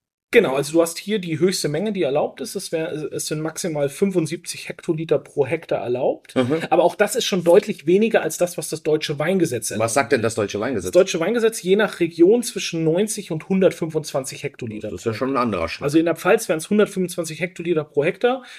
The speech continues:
Speaker 1: Das sind schon mal fünfzig weniger.
Speaker 2: Mhm.
Speaker 1: Das ist schon mal eine ordentliche Ertragsreduzierung. Dann,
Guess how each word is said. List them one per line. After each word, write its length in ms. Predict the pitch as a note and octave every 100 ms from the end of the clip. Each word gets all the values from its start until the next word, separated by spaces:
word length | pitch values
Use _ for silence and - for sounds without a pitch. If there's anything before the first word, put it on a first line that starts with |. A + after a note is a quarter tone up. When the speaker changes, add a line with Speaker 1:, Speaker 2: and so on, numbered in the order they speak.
| -
Speaker 1:
Das 160 | D3
sind 160 | G3 G3+
schon 100 | F#3+
mal 120 | D#3
fünfzig 580 | - A#3 A3+ - F3+ -
weniger. 420 | G3 B3+ C4+ D4+
Speaker 2:
Mhm. 400 | B2+ C3 B2 - - - -
Speaker 1:
Das 160 | D3 -
ist 120 | G3
schon 160 | - F3
mal 60 |
eine 160 | E3+ -
ordentliche 420 | C#3 D#3+ C#3+ D3+
Ertragsreduzierung. 1080 | - - G#2+ - G#2+ F#2+ F#2+ - F2 - - - - - -
Dann, 320 | F#3 C4+